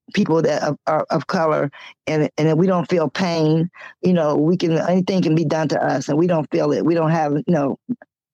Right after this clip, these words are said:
or we can have a baby without giving us any, um, painkillers, or we can have some type of disease and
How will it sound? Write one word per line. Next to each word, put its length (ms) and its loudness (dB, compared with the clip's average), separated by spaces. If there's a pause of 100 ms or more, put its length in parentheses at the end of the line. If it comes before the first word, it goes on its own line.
(160)
or 100 0
we 100 0
can 120 2
have 140 0
a 60 2
baby 380 2
without 300 0
giving 340 0
us 200 -2
any, 260 2
um, 320 -2 (420)
painkillers, 680 0
or 80 0
we 120 2
can 200 0
have 340 0
some 160 -2
type 180 -2
of 120 0
disease 440 0
and 220 0